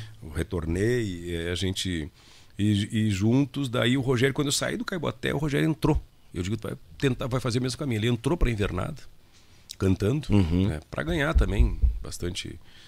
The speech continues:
Speaker 1: tarimba, os mesmos passos, assim, né, a gente quase que ele foi trilhando. E aí ele também cantou num conjunto, cantou baile, né, cantou baile, Eco do Sul, cantou também, ganhou Jamais, uma, uma experiência que é fabulosa, né?
Speaker 2: Sim, é.
Speaker 1: Né?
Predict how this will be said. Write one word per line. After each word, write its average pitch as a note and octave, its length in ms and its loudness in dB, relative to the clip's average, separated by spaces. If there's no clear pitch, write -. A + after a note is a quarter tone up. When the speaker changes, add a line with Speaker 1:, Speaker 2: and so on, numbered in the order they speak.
Speaker 1:
tarimba, G2+ 340 -2
os G2 320 -6
mesmos D#4+ 320 0
passos, - 420 0
assim, B2+ 200 -4
né, A#2+ 100 -2
a - 20 -2
gente F#2 220 -6
quase G2 240 -6
que - 80 -4
ele E2 80 -6
foi F#2+ 160 -4
trilhando. G#2+ 500 -2
E A#2+ 240 6
aí B2+ 540 6
ele A2+ 140 2
também A2+ 260 2
cantou A#2 300 4
num A#2 120 4
conjunto, G#2+ 360 0
cantou F#2+ 240 -2
baile, G2 340 0
né, D2+ 220 -10
cantou D#2+ 260 -10
baile, E2 340 -6
Eco E2+ 200 -4
do - 100 -4
Sul, - 220 -4
cantou F2 280 -10
também, E2+ 240 -4
ganhou F2+ 240 0
Jamais, F#2+ 480 -2
uma, F#2 140 -6
uma - 80 -12
experiência - 260 -6
que - 80 -10
é D#2+ 40 -6
fabulosa, F#2+ 560 0
né? G#2 80 -8
Speaker 2:
Sim, F#2 400 6
é. D2+ 80 -4
Speaker 1:
Né? D#2+ 220 -2